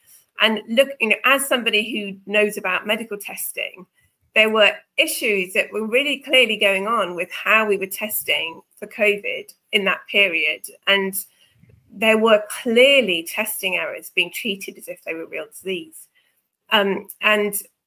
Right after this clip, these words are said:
I didn't have time to dig into it at the time. So I had been homeschooling for children, and then it was the summer holidays. And so during the summer holidays, I was like, "I can't wait for them to go back to school 'cause I really want to get some data out and have a look at what's going on here." And so it was September when I did.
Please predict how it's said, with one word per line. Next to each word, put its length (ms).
I 500
didn't 260
have 160
time 380
to 100
dig 220
into 280
it 160
at 160
the 60
time. 320
So 180
I 120
had 260
been 320
homeschooling 480
for 120
children, 340
and 100
then 80
it 80
was 120
the 80
summer 260
holidays. 580
And 120
so 120
during 280
the 80
summer 220
holidays, 340
I 60
was 100
like, 120
"I 60
can't 340
wait 220
for 60
them 40
to 60
go 80
back 140
to 100
school 160
'cause 140
I 40
really 200
want 160
to 80
get 240
some 100
data 380
out 140
and 100
have 120
a 40
look 160
at 80
what's 160
going 320
on 120
here." 300
And 100
so 120
it 80
was 120
September 540
when 100
I 100
did. 280